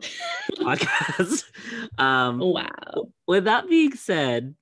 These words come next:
Speaker 1: um, we are gonna have one more episode. Is it gonna be this episode, Jean?
Speaker 2: No, uh, there's one
Speaker 1: One,
Speaker 2: more after
Speaker 1: one
Speaker 2: this
Speaker 1: after
Speaker 2: one.
Speaker 1: this. Okay, so one more episode after this episode before our, uh, summer hiatus because,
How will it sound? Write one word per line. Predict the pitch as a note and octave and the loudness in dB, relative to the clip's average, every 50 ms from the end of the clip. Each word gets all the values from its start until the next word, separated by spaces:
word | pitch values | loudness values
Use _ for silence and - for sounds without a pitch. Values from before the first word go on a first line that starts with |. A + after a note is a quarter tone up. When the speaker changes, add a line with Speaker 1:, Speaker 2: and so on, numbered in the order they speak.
| _ - D#3 - _ | _ -16 -16 -10 _
Speaker 1:
um, | - C3+ C3 B2 A#2 G#2+ G#2+ A2+ B2 - - | -2 0 0 0 -2 -4 -6 -8 -8 -4 0
we | C3+ C#3+ | 0 0
are | - B2+ C#3+ F3 F#3 | 2 2 2 2 2
gonna | F3+ G3 G3 | 0 -2 -2
have | F3+ F3+ E3+ D#3 | -2 -2 -4 -4
one | C#3 C3+ C3+ C3+ C#3 | -4 -2 -2 0 0
more | C#3 C#3 C#3 - | 0 -2 -2 -4
episode. | - A#2 - - B2+ - - - C3 C3 B2+ | -6 -8 -10 -10 -12 -10 -6 -6 -4 -2 -2
Is | D3+ D3 E3 | 0 0 0
it | F3+ | 0
gonna | G#3 A3+ B3 | 0 2 2
be | C4+ D4+ | 2 2
this | - C3+ C#3+ - | 2 2 0 -2
episode, | - F3+ - G#3 - - G3 F#3+ | -4 -10 -12 -10 -6 -6 -6 -6
Jean? | F#3 - G3+ G3 G3+ A3 G#3+ _ _ _ _ _ _ _ _ _ _ _ _ _ - | -4 -4 -6 -4 -6 -6 -10 _ _ _ _ _ _ _ _ _ _ _ _ _ -6
Speaker 2:
No, | A#3+ A3 A3 G#3+ G#3+ G#3 G3+ G3+ G3+ G3 G3+ G3 G3 - | -4 -2 0 2 2 2 2 2 2 2 2 0 0 -2
uh, | - - F#3+ | -4 -6 -6
there's | F#3+ A3 G#3+ G#3+ | -4 -4 -6 -2
one | - F#3+ D3+ D3 | 0 2 2 2
Speaker 1:
One, | E3 - | 0 -2
Speaker 2:
more | - | -6
after | - - - B2+ | -10 -8 -4 -2
Speaker 1:
one | C3+ C#3 C3+ | -2 0 0
Speaker 2:
this | C3+ | 0
Speaker 1:
after | C3+ - - C3+ | -2 -2 -2 -2
Speaker 2:
one. | A#2+ G#2 | -2 -2
Speaker 1:
this. | G#2 G2+ G2 - - | -4 -8 -8 -8 -8
Okay, | C3+ B2+ C3 B2+ | -6 -6 -6 -6
so | - C#3+ B2+ | -4 -4 -4
one | B2 B2+ C#3+ E3 | -2 -2 -2 -2
more | F#3 G3 D3+ | -4 -4 -4
episode | E3+ E3+ - E3+ C3 - D#3 C#3 C#3 - - | -6 -6 -8 -12 -10 -6 -6 -6 -4 -2 -2
after | C#3 C#3+ C#3+ - - B2 | -2 -2 -2 -4 -8 -10
this | A2+ G#2+ C3 D3 D#3 - | -8 -8 -10 -12 -12 -12
episode | C3 B2+ _ A#2 - - A#2+ A#2 A#2+ A#2 A#2+ _ - - - - - - _ - | -16 -16 _ -18 -16 -12 -8 -8 -6 -8 -8 _ -18 -20 -20 -20 -20 -20 _ -6
before | - E3 - - F3 F3 F#3+ - | -6 -6 -4 -4 -4 -4 -4 -2
our, | - E3+ D#3 D3 - | 0 2 2 2 0
uh, | - C3 B2+ B2 A#2 - | 0 0 0 0 -2 -4
summer | - - - - C#3+ C3+ C#3 C#3 C#3 C#3+ D3+ | -6 -8 -8 -6 -4 -2 -2 0 0 0 -2
hiatus | D3 D3 C3+ B2 A2+ G#2+ G#2+ A2+ A#2 C3+ D3 F3+ F#3 - - | -2 -4 -4 -4 -4 -4 -4 -6 -4 -6 -6 -6 -8 -12 -12
because, | - - B2 B2 - - B2 A#2 A2 A2 A2 A2 G#2+ - - - - | -10 -8 -10 -8 -8 -8 -8 -6 -4 -4 -6 -6 -6 -8 -12 -12 -14